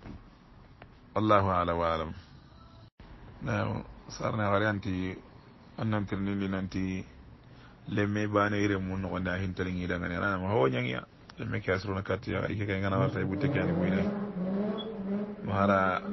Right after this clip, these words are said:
ako wona ma gidano kun shuga tun nanti ko, eh, ima kempi ke wututa wona ti yaren kana kanu an kanu Allah an talongo angiri wandiri angiri ire men toro ani mo nyit wandiri men angiri ire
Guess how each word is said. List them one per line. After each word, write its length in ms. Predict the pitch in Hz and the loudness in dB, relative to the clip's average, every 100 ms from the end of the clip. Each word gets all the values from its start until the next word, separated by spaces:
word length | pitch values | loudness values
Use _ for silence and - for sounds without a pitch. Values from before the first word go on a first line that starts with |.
| 208 - - - | -6 -6 -6 2
ako 200 | 104 104 101 | 2 4 2
wona 120 | 101 | 4
ma 160 | 98 101 | 4 4
gidano 400 | 98 98 95 113 - 151 - 135 127 127 - 127 143 139 151 151 - | 4 2 2 -2 -6 -8 -8 -10 -8 -10 -10 -10 -8 -6 -4 -4 -4
kun 160 | 107 110 | 0 0
shuga 320 | 107 98 98 | 2 4 4
tun 220 | 98 101 95 | 4 0 -2
nanti 240 | 95 92 | -2 -2
ko, 400 | 95 98 98 101 127 131 - - 139 | 0 2 2 0 0 -2 -2 -2 -2
eh, 720 | 143 143 139 147 147 - - | -2 -2 -2 -4 -4 -4 -2
ima 220 | 113 107 | 2 2
kempi 320 | 104 107 101 98 | 4 0 0 2
ke 60 | 101 | 2
wututa 380 | - 98 95 - - - - - - - - - - - - - - - - - | 2 2 -2 -2 -4 -2 -2 -4 -4 -4 -6 -6 -10 -10 -6 -4 -2 -2 -4 -4
wona 180 | 107 98 | -2 0
ti 140 | 107 | 2
yaren 260 | 101 98 101 | 2 2 2
kana 200 | 98 98 | 2 0
kanu 200 | 98 95 92 | 0 -2 0
an 160 | 98 | -2
kanu 240 | 92 98 101 | 0 0 0
Allah 320 | 104 101 98 82 - - - - - - - - - - - - - - - 107 | 2 4 2 0 -10 -18 -18 -18 -18 -18 -18 -18 -18 -18 -20 -20 -20 -18 -10 -6
an 160 | 107 | -4
talongo 460 | 104 101 98 101 95 - - - - - - - - - - - - - | -2 -2 0 0 -2 -6 -18 -20 -20 -20 -20 -20 -20 -20 -20 -20 -18 -6
angiri 300 | 104 95 95 | -2 0 2
wandiri 260 | 95 101 95 | 2 0 -2
angiri 360 | 98 98 104 110 | -2 2 2 2
ire 200 | 131 113 | 4 4
men 200 | 104 104 98 | 4 2 6
toro 220 | 104 92 | 6 6
ani 180 | 95 101 | 2 2
mo 140 | 98 | 0
nyit 200 | 101 110 - | 0 -2 0
wandiri 280 | 101 101 98 | 0 0 0
men 220 | 92 92 | 2 0
angiri 220 | 95 101 | 2 4
ire 100 | 123 | 4